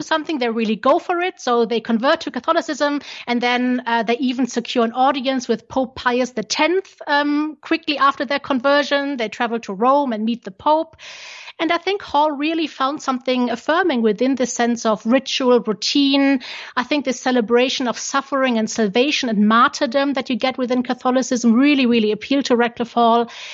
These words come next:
And you see this in The Well of Loneliness. I mean, Stephen Gordon is born on, uh, Christmas Eve.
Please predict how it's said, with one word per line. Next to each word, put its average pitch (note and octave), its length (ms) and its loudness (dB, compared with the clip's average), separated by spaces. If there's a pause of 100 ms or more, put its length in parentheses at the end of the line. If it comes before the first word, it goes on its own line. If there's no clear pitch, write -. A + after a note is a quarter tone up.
(140)
And C#4+ 180 0
you D4 80 2
see - 220 -2
this C4+ 220 -2
in C4 100 4
The B3+ 80 0
Well B3+ 160 0
of A#3 120 -4
Loneliness. B3+ 440 0
I G#3+ 60 0
mean, A3+ 180 2
Stephen A#3 320 0
Gordon B3 320 4
is A#3 120 -2
born B3 440 2
on, A#3 340 4
uh, A#3 200 -4
Christmas B3 460 0
Eve. D#4 460 4